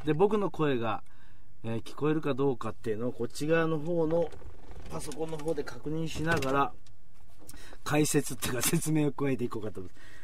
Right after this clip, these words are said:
えー、今日が、えー、お、そうか。自分の声これ遅れて聞こえるので、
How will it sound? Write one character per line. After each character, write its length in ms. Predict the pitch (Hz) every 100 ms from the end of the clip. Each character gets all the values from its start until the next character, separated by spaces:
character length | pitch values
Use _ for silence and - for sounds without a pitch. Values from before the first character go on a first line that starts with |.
| - - - -
え 420 | 123 127 120 117 -
ー、 80 | -
今 220 | 190 - - - - -
日 40 | 151
が、 240 | 160 147 - - - - - -
え 200 | - 120
ー、 80 | 113 113 - - - - - - - - - - - -
お、 180 | 120 110 - - - - -
そ 160 | -
う 40 | 113
か。 220 | - - - - - - - - - - - - - - -
自 140 | 107
分 120 | 127 156
の 120 | 151
声 160 | 160 127
こ 120 | 117
れ 60 |
遅 200 | 113 104 135
れ 80 |
て 80 | -
聞 60 | -
こ 100 | 131
え 20 |
る 120 | 127
の 60 | 98
で、 160 | 92